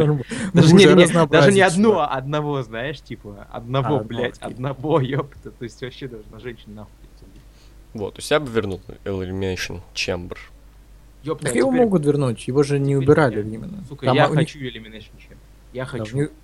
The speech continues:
Speaker 1: у них же главная
Speaker 2: Спасибо за
Speaker 1: претензия была, что арены просто не подходят сейчас.
Speaker 3: Хм.
Speaker 1: Ну, типа, там титантроны, вот, ну, м, телевизоры вот эти, я не знаю, как называются,
Speaker 3: Дрыц,
Speaker 1: висят,
Speaker 3: дрыц,
Speaker 1: мешают.
Speaker 3: телевизор.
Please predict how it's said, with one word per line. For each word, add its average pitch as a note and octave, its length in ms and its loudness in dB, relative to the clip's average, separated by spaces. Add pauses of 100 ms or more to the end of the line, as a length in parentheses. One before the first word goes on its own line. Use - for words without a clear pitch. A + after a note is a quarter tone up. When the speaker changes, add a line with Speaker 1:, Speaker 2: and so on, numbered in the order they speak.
(220)
Speaker 1:
у B2+ 60 -8
них C#3+ 160 0
же D#3 80 -4
главная D#3 280 4
Speaker 2:
Спасибо - 80 -6
за - 60 -6
Speaker 1:
претензия D3+ 220 2
была, C3+ 300 6
что A#2 880 2
арены D#3 320 8
просто B2+ 320 0
не A2 60 -4
подходят - 540 -8 (280)
сейчас. - 320 -16 (540)
Speaker 3:
Хм. G2 160 -10 (1300)
Speaker 1:
Ну, D3+ 100 2
типа, B2+ 240 4
там C3+ 160 4
титантроны, C3+ 520 2
вот, G#2+ 200 -6
ну, D3+ 140 0
м, - 1700 -10
телевизоры A#2 460 -4
вот A#2+ 140 -6
эти, - 140 -18
я A#2+ 200 -6
не A#2+ 100 -6
знаю, A#2+ 340 -8
как - 160 -20
называются, A#2 540 -6
Speaker 3:
Дрыц, D3 160 -10
Speaker 1:
висят, A#2+ 340 -2
Speaker 3:
дрыц, B2 300 -8
Speaker 1:
мешают. A#2+ 340 0
Speaker 3:
телевизор. B2+ 240 -12